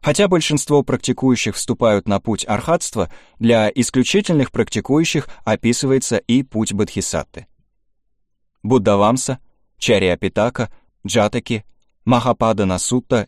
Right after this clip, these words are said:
и Ападана — это канонические писания, в которых говорится о предыдущих Буддах, которые реализовывали практики бодхисаттв.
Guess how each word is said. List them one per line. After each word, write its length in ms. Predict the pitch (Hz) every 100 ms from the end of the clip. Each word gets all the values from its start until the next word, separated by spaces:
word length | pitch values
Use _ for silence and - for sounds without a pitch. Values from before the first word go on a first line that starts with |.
| _
и 220 | 117 104 101
Ападана — 560 | 98 95 101 151 143 - - _ _
это 220 | 147 156
канонические 720 | - 151 139 135 123 - 107 95
писания, 560 | 101 - 135 151 127 - -
в 80 |
которых 360 | - 123 208 185
говорится 540 | 135 123 135 135 123 -
о 160 | 120 107
предыдущих 760 | 104 101 101 98 95 - 95
Буддах, 420 | 90 117 135 147 - -
которые 440 | - 123 185 190 156
реализовывали 800 | 127 107 104 110 117 117 117 107
практики 480 | 92 87 - -
бодхисаттв. 680 | 95 98 - 87 - 82 _